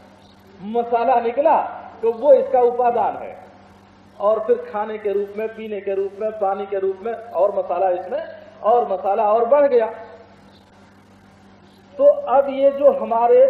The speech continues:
तुम्हारे सबके शरीर का जो मसाला है और सारी दुनिया का जो मूल मसाला है, जिसमें ब्रह्मा विष्णु तक सारी दुनिया गढ़ी हुई है, जिसमें ईश्वर परमेश्वर जीव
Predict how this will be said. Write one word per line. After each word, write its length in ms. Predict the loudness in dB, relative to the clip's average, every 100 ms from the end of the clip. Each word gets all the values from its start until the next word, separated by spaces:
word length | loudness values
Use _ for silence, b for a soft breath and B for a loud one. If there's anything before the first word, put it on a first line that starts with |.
| 4
तुम्हारे 600 | -2 0 2 2 2 2
सबके 460 | -2 -2 2 2 2
शरीर 440 | 0 -4 -4 -8 -8
का 240 | -6 -2 -2
जो 240 | 2 2
मसाला 600 | 2 -4 -4 -2 0 0 0
है 160 | -4 -8 -16 -20 -20 -20 -20 -20 -4
और 220 | -2 -2
सारी 640 | -6 -12 -6 -4 -2 -2 -4
दुनिया 480 | -6 -8 -4 -2 -2
का 200 | 0 0
जो 180 | 2 2
मूल 300 | 0 -6 -6 -6
मसाला 440 | -4 -2 0 0
है, 220 | 0 -2 -4 -10 -18 -20 -20 -20 _ -18 -12
जिसमें 500 | -8 -2 2 2 2
ब्रह्मा 460 | -4 -2 -2 0 -2
विष्णु 420 | -6 -10 -6 -2 0
तक 300 | 2 0 -2
सारी 400 | -4 -2 -2 -4
दुनिया 420 | -8 -6 -2 -2
गढ़ी 300 | 0 -2 -2
हुई 260 | -8 -8 -4
है, 420 | -2 -2 -8 -18 -20 -20 -20 -20 -20 -20 -12
जिसमें 380 | -10 -4 0 0
ईश्वर 380 | -2 0 2 2
परमेश्वर 680 | 0 0 0 -2 2 2 2 -6
जीव 260 | -8 -6